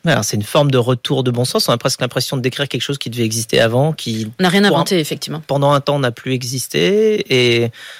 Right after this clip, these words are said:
Speaker 1: revient, euh, avec, avec tout le bon sens justement de, euh, bah, de la terre quelque
Speaker 2: Mmh.
Speaker 1: part.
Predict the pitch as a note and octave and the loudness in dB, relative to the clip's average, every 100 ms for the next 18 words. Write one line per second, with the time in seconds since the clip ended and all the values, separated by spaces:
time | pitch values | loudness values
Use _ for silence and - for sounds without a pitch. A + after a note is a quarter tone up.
0 | - A2+ B2+ A#2+ B2+ C#3+ C#3+ B2+ A#2 A#2 | -6 0 2 4 4 6 6 4 4 4
1 | A2+ A2 A#2+ - A2+ A2+ - B2 A#2+ - | 2 2 0 -2 -4 -4 -6 -6 -4 -2
2 | C3+ - A#2+ A#2+ - A#2 B2 A#2+ G#2+ - | -2 -2 -6 -8 -6 -2 0 0 -2 -4
3 | - - - - - B2+ B2+ A#2+ A#2 A2+ | -10 -10 -10 -8 0 4 6 6 4 4
4 | A2+ A2 C3+ G2+ - F3+ - - A#3+ B2+ | 2 2 2 0 -2 -4 -4 -8 -6 -2
5 | F#3 | -2